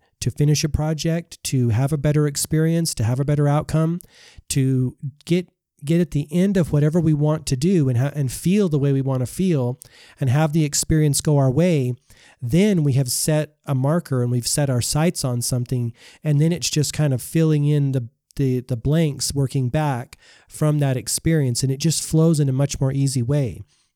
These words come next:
So those are two quotes that I think about when I think about the power of setting an intention. Hopefully they'll help you on your journey. I'll also list them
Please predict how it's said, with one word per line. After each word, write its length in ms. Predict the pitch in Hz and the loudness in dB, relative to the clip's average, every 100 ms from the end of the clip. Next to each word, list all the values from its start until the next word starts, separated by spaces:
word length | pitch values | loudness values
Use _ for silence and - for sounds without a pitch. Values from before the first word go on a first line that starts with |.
| _ _ _ _ _ _ - - - | _ _ _ _ _ _ -20 -20 -16
So 160 | - 156 | -4 0
those 220 | 170 226 | 0 0
are 60 | 254 | -4
two 220 | - 180 | -2 -2
quotes 540 | - 160 147 - - - _ | 0 0 0 -2 -10 -10 _
that 440 | 147 151 143 - _ _ _ _ - | -4 0 0 -4 _ _ _ _ -6
I 440 | 147 160 170 165 - | 0 2 2 0 -4
think 280 | - - 151 | -8 -2 0
about 220 | 143 143 | 0 0
when 100 | 139 | 0
I 60 | 135 | 0
think 180 | - 147 | 0 -2
about 220 | 135 131 | -2 -4
the 40 | |
power 300 | - 143 135 | -2 -2 0
of 100 | 131 | 0
setting 300 | - 147 135 | 0 0 0
an 60 | 131 | 0
intention. 580 | 127 - 131 - 135 131 - - - | -2 0 0 0 -2 -4 -10 -20 -2
Hopefully 360 | 165 165 208 | 0 2 0
they'll 180 | 160 147 | 2 2
help 220 | 143 143 | 2 2
you 320 | 147 147 151 156 | 2 2 2 0
on 180 | 135 131 | 0 2
your 160 | 151 | 2
journey. 480 | 147 143 131 131 135 _ 147 | 2 0 2 0 -2 _ -2
I'll 160 | 143 | 2
also 280 | 170 190 190 | 2 2 0
list 380 | 139 147 156 - | 2 0 0 -2
them 400 | 151 151 151 | 0 2 0